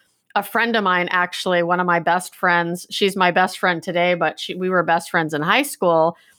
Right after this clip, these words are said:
She kind of appeared. I ran into her in a bar the first night that I went out.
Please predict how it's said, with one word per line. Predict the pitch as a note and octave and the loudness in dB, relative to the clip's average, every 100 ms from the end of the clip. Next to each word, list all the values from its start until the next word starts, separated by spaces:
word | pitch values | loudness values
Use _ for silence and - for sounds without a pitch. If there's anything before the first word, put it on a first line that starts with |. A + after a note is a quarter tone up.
| _ _ | _ _
She | - B3+ C4 | -4 -2 -2
kind | C#4 A3+ G#3 | -2 0 0
of | F#3 | -2
appeared. | F3 - G3+ F3+ F3 | -8 -2 0 0 0
I | E3 | 0
ran | F3 G3 G3+ | 0 0 0
into | G#3+ - G3 | -2 -2 -2
her | F3+ | 0
in | E3 | 0
a | D#3+ | -4
bar | D3+ F#3+ E3 C#3+ D#3 F3 | -2 0 0 0 -2 -8
the | E3+ | -10
first | - G3+ G3 - | -2 -2 -2 -4
night | F#3+ F3+ D#3 - - _ _ _ _ _ _ | 0 0 0 -6 -20 _ _ _ _ _ _
that | F#3 F#3+ | -2 2
I | F3+ F3 | 2 2
went | F3 D#3+ | 2 2
out. | F3 F3 D3+ - - | 4 2 0 -8 -20